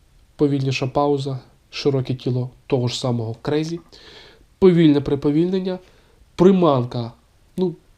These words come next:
скажімо так, довше залишається в полі зору риби,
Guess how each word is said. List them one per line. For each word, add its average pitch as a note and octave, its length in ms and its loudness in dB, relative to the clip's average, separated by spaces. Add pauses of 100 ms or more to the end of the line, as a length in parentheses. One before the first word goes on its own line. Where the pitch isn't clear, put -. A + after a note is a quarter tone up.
(260)
скажімо D#3 460 -4
так, A#2+ 240 -4
довше C3 580 0
залишається C3+ 680 -2
в A#2+ 60 -6
полі D3 220 -4
зору B2+ 440 0
риби, G#3+ 360 0